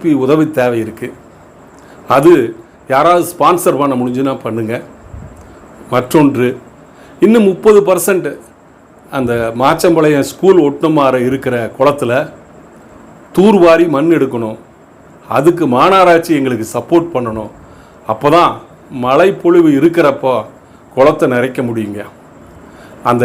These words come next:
டேமெல்லாம் கூட வத்துனப்போ நம்ம குறிச்சி குளத்துல இன்னும் தண்ணி நிக்குது, பாதி அளவுக்கு தண்ணி நிக்குதுன்னா, திட்டமிட்டு நாம அதைய குளத்தை நிறைச்சது தான் அதுக்கு ஒரு காரணம். அங்க தண்ணி இருந்தா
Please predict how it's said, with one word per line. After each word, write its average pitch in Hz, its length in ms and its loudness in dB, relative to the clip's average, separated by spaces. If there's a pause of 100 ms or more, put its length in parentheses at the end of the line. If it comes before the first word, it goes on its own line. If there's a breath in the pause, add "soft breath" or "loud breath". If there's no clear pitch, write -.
(120)
டேமெல்லாம் 185 600 4
கூட 208 100 4 (100)
வத்துனப்போ 160 520 0 (240)
நம்ம 127 260 -6
குறிச்சி 170 320 0
குளத்துல 143 400 0
இன்னும் 170 300 2
தண்ணி 170 200 4 (100)
நிக்குது, 127 260 -4 (120)
பாதி 139 340 2
அளவுக்கு 139 340 -2
தண்ணி 143 260 0
நிக்குதுன்னா, 123 380 -6 (800 loud breath)
திட்டமிட்டு 170 580 2 (300)
நாம 127 300 -2 (120)
அதைய 117 220 -2 (160)
குளத்தை 139 280 0 (100)
நிறைச்சது 151 440 0
தான் 143 140 -2
அதுக்கு 113 240 -8
ஒரு 113 80 -12 (100)
காரணம். 120 360 -2 (680 loud breath)
அங்க 151 140 2 (140)
தண்ணி 190 280 4
இருந்தா 151 300 2